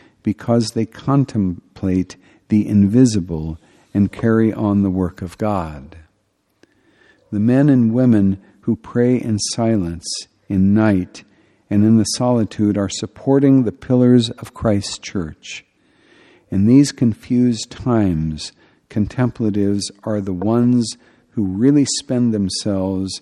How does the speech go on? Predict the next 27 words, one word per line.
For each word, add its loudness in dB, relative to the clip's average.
in 0
the -2
generous 0
offering -2
of -4
their 2
lives -2
for -4
an 2
existence -4
that -6
is -4
more -2
faithful -2
to -12
the -8
promises -8
of -16
the -12
Son -6
of -14
God. -6
I've -10
had -10
people -8
say, -2
"Well, -2